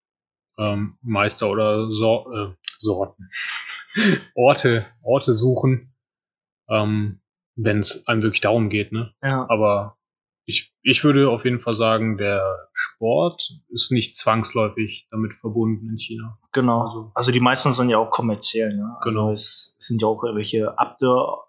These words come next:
Speaker 2: <laughs> nach Dünfung gegangen und haben ihre eigenen Schulen aufgemacht.
Speaker 1: Ja.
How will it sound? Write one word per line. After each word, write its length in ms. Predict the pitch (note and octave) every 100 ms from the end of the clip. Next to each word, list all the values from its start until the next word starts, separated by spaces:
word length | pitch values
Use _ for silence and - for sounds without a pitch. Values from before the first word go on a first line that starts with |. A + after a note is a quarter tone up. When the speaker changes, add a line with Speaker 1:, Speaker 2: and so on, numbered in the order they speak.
| _
Speaker 2:
<laughs> 400 | - - - A#2+
nach 220 | C3 A#2
Dünfung 340 | - C3 - B2+
gegangen 300 | A#2 B2 A#2+
und 60 |
haben 140 | A#2 A#2+
ihre 300 | A2+ A2+ A2+
eigenen 280 | A#2+ A#2+ A2+
Schulen 320 | - B2+ A#2
aufgemacht. 520 | - _ A2+ A2+ A#2+
Speaker 1:
Ja. 200 | A#2+ A#2